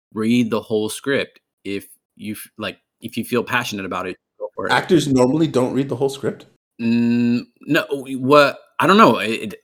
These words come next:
Speaker 1: I'm not an actor. I, I, I don't know.
Speaker 2: No, that's basic.
Speaker 1: You would think so, but, mm, some people don't.
Speaker 2: They don't. Oh my God, that's
Speaker 1: But think about it, though.
Speaker 2: crazy. That's
Speaker 1: No,
Speaker 2: crazy.
Speaker 1: but,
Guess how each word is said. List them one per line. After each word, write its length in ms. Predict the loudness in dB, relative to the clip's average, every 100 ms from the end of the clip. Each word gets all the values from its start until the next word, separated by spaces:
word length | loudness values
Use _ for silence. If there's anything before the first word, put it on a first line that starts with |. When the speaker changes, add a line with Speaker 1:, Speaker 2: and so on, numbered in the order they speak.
| -6
Speaker 1:
I'm 180 | 0 4
not 140 | 6
an 60 | 6
actor. 380 | 4 2 -4 -2
I, 220 | 0 0
I, 180 | 2 0
I 40 |
don't 180 | 0 0
know. 240 | -2 -6 _ _ _ _
Speaker 2:
No, 240 | 2 2 0 _ _ _ _
that's 220 | 0 0
basic. 640 | 4 4 6 2 -2 -6 _ _ _
Speaker 1:
You 140 | 2 4
would 120 | 6
think 220 | 4 2
so, 240 | 6 6 8
but, 240 | 6 6
mm, 160 | 4 4
some 160 | 6 4
people 240 | 2 2
don't. 340 | 6 4 4 -6 -20 _ _
Speaker 2:
They 140 | 6 8
don't. 400 | 8 6 -2 -20 _ _ -16
Oh 200 | -14 -14
my 160 | -16 -20
God, 500 | -4 -2 -2 -4 -16 _
that's 240 | 0 0 0
Speaker 1:
But 220 | 0 2
think 300 | 8 8 10
about 180 | 8 6
it, 100 | 4
though. 140 | 2
Speaker 2:
crazy. 320 | 2 -4 -8 -12 _
That's 120 | 0 2
Speaker 1:
No, 140 | 2
Speaker 2:
crazy. 880 | 0 0 0 0 -2 -4 -6 -10 -8
Speaker 1:
but, 400 | 4 6 6